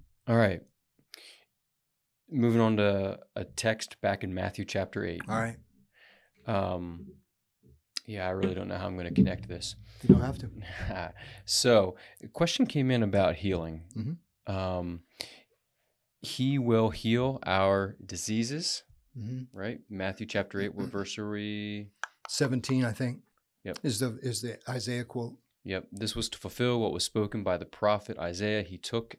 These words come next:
Speaker 1: our illness and bore our diseases." So this is after, uh, Jesus heals
Speaker 2: Mm-hmm,
Speaker 1: Peter's
Speaker 2: mm-hmm,
Speaker 1: mother-in-law.
Speaker 2: mother-in-law.
Speaker 1: Um, so how do we, how do we process
Speaker 2: He must have had a great relationship with his mother-in-law.
Speaker 1: Yeah. Do you experience that?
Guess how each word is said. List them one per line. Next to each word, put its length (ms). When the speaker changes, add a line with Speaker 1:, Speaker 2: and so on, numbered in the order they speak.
Speaker 1:
our 320
illness 380
and 140
bore 280
our 240
diseases." 720
So 160
this 180
is 120
after, 400
uh, 140
Jesus 320
heals 420
Speaker 2:
Mm-hmm, 100
Speaker 1:
Peter's 320
Speaker 2:
mm-hmm, 120
Speaker 1:
mother-in-law. 380
Speaker 2:
mother-in-law. 360
Speaker 1:
Um, 360
so 340
how 280
do 100
we, 440
how 100
do 60
we 80
process 760
Speaker 2:
He 60
must 240
have 80
had 60
a 60
great 260
relationship 640
with 120
his 120
mother-in-law. 540
Speaker 1:
Yeah. 240
Do 140
you 100
experience 500
that? 260